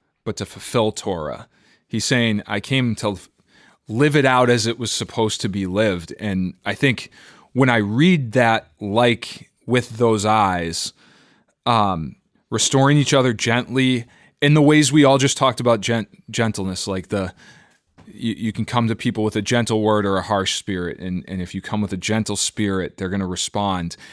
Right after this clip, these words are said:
And then they need you to, they need to be walked with. They need someone to be patient with them while they, you know, the little kid in gym, uh, the scared little boy gets loved and nurtured and cared for. I,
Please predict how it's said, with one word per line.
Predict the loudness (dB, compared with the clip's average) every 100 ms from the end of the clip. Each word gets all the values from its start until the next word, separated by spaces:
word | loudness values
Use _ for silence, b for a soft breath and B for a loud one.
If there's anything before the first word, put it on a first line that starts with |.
| B B -2
And | 2
then | 4
they | 2 2
need | 0 0 -2
you | 0 2
to, | 2 0 -6 _
they | -6
need | -2 0
to | -2
be | -2 -2 -2
walked | 0 0 0 -4
with. | -10 -10 -10
They | -4
need | -2 -2
someone | -4 -4 -4
to | -4
be | -6
patient | -6 -2 0 -2 -6
with | -12
them | -10 -8 -4
while | -4 -2
they, | -2 -2 -2 -8 b b b b
you | -8
know, | -6
the | -4 -2
little | -2 -2
kid | -4 -2 -2
in | 0 -2
gym, | 0 0 0 -2 -4 -12 -10
uh, | -8 -8 -10 -12
the | -8
scared | -6 -2 -2 0
little | -2 -2
boy | -2 -2 0 0 -4 -8 b b b b b b _ -2
gets | 0 0 -4 -6 _ _ -10
loved | -2 2 2 0 -2
and | -4 -4 -6 -6
nurtured | -2 -2 -2 -2 -4 -4
and | -8 -10
cared | -8 -4 -2 -4
for. | -6 -6 -4 -6 -12 b b b b
I, | -10